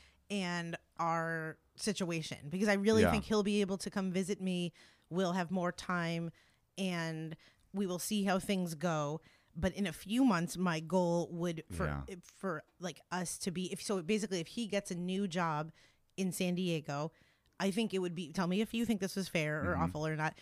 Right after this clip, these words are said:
Speaker 1: then if he decides that he's going to stay in San Diego, then maybe our compromise can be renting our place,
Speaker 2: Mm.
Speaker 1: and then he gets, like, a smaller place,
Speaker 2: Sure.
Speaker 1: and I just have to pay for the L A rent.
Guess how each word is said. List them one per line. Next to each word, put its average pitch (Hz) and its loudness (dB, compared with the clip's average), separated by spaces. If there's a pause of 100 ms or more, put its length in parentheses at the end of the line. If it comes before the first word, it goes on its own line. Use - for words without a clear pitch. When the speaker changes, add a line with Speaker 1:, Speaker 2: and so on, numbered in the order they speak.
(220)
Speaker 1:
then 185 0
if 202 -2
he 226 -2
decides 185 -2
that 170 -2
he's 202 -2
going 180 -2
to 165 -2
stay 185 0
in 170 -2
San 160 -2
Diego, 151 -2 (300)
then 196 0
maybe 190 0
our 175 0
compromise 165 -4
can 180 -4
be 165 -4
renting 170 -4
our 190 0
place, 156 -8 (260)
Speaker 2:
Mm. 180 2
Speaker 1:
and 202 2
then 180 -2
he 220 -4
gets, 180 -4
like, 165 -6 (140)
a 175 -6
smaller 180 0
place, 156 -6
Speaker 2:
Sure. 87 -2 (120)
Speaker 1:
and 180 -2
I 156 -2
just 156 -6
have 151 -6
to 170 -10
pay 147 -6
for 151 -6
the 151 -6
L 175 -2
A 160 -2
rent. 143 -10